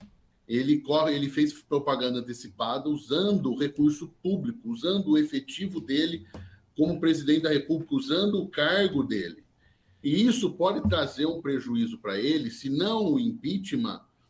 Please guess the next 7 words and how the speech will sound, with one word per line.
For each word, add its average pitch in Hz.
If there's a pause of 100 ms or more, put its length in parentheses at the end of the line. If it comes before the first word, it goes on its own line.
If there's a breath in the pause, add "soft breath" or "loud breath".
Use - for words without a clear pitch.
uma 156
inegibilidade 165
pra 165
disputar 151
a -
eleição, 170 (440)
né? 131